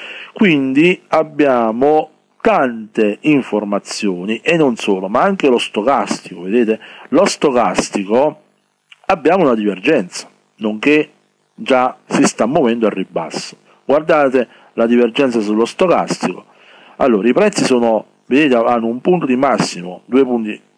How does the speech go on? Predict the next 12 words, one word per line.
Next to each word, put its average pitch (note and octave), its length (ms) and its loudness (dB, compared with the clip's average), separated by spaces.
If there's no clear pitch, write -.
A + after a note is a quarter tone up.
e - 140 -6
vedete, A#2 280 2
due C3+ 200 2
punti B2 180 0
di A2+ 80 0
massimo A#2+ 420 -2
crescente, G#2 840 -2
invece B2+ 500 0
contemporaneamente C3 1200 0
lo D3+ 160 0
stocastico B2+ 1000 -2
ha, C#3+ 260 0